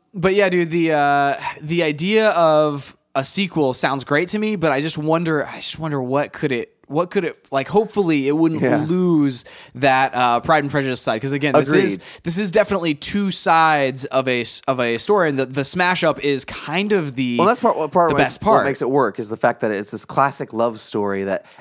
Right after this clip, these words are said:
Speaker 2: everyone knows and appreciates, and it stood the test of time, and it's a great
Speaker 1: Right.
Speaker 2: story.
Speaker 1: Right.
Speaker 2: And then you, like, throw these other elements into it, you know?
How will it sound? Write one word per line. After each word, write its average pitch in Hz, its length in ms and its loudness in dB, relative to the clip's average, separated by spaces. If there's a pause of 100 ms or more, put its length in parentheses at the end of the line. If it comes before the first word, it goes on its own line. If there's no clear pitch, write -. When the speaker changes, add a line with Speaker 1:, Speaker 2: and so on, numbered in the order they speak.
(120)
Speaker 2:
everyone 143 500 2
knows 117 440 0
and 107 100 -2
appreciates, 117 600 -4
and 104 100 -6
it 95 60 -10
stood 143 280 -4
the 117 60 -4
test - 280 0
of 131 100 -10
time, 120 380 0
and 107 160 -8
it's 117 140 -8
a 135 40 0
great 107 280 2
Speaker 1:
Right. 92 100 -4
Speaker 2:
story. 104 680 -2 (100)
Speaker 1:
Right. 165 240 0
Speaker 2:
And 131 100 0
then 127 100 0
you, 131 140 -4
like, 123 240 -4
throw 123 300 -4
these 113 240 -4
other 117 240 0
elements 104 320 -4
into 95 220 -6
it, - 120 -8
you 92 100 -8
know? 87 200 -8